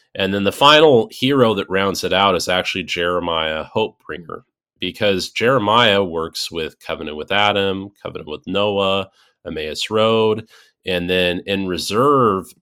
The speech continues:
I have a card that works well with the Genesis band that I think's been underrated, Out of Bethlehem,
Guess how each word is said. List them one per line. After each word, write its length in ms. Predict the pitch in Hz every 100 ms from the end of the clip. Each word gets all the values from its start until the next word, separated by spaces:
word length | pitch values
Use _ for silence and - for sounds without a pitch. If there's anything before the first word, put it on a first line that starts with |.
| -
I 180 | 92 90
have 400 | 98 95 92 82
a 100 | -
card 420 | - 98 92 82
that 160 | 85
works 340 | 82 92 - -
well 180 | 90 101
with 100 | 90
the 80 |
Genesis 460 | 78 - 90 - 85
band 280 | 82 80 80
that 80 | 80
I 60 |
think's 240 | - 87 -
been 160 | 82
underrated, 460 | 82 78 82 85 -
Out 160 | - 196
of 140 | 120
Bethlehem, 640 | 92 92 - 147 160 -